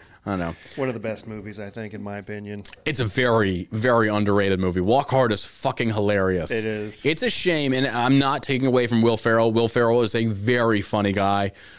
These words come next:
Speaker 1: but I feel like John C. Reilly deserves way more credit than he get. He is a very funny dude.
Speaker 2: Yeah.
Speaker 1: He is a very funny comedian in his own right.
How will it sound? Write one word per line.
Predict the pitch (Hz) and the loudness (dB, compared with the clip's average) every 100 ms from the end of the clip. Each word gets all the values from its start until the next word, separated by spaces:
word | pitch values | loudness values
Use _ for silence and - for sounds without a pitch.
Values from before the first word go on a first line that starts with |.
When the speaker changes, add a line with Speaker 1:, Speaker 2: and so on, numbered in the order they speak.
| - - | -14 -4
Speaker 1:
but | 135 | -2
I | 139 | 0
feel | 156 | 0
like | 147 | 0
John | 117 127 135 123 | 0 0 0 0
C. | 135 | 2
Reilly | 120 113 113 113 | 2 4 2 2
deserves | 110 113 101 104 | 2 2 2 0
way | 110 147 143 127 | 2 4 4 4
more | 120 110 | 4 4
credit | - 123 107 101 | 2 0 0 0
than | 95 | -2
he | 101 | 0
get. | 101 92 | 0 2
He | 135 | 2
is | 123 | 2
a | 123 | 0
very | 98 92 117 104 101 | -2 -2 2 2 2
funny | - 107 92 95 | 0 -2 -2 -2
dude. | 90 85 78 - | -2 -4 -8 -12
Speaker 2:
Yeah. | 110 98 90 - | -10 -8 -8 -4
Speaker 1:
He | 135 | -2
is | 131 | 0
a | 117 | -2
very | 101 117 120 107 | -2 0 2 2
funny | 98 107 104 | 2 -2 0
comedian | 107 104 101 | 0 2 0
in | 95 | 0
his | 92 95 | -4 -4
own | 87 | -2
right. | 87 82 | -2 -4